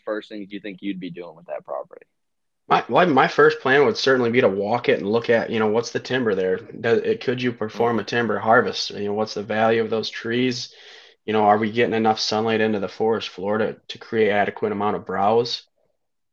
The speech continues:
Speaker 2: you know, for the wildlife? So my, my first initial, that would be what I would look for is what, what's the timber there?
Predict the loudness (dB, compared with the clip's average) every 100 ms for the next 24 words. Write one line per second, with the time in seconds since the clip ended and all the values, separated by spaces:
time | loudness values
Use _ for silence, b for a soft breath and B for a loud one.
0 | _ -4 -2 0 0 2 4 4 4 2
1 | 2 -2 _ B B B B -4 0 2
2 | 2 0 0 2 0 0 -2 -2 0 -2
3 | -2 -6 _ -20 -6 -2 -2 -2 -2 -2
4 | -2 0 0 -2 -6 -4 -2 -2 -4 -8
5 | -4 -2 0 0 -2 -8 -4 -2 -2 -2
6 | -2 -4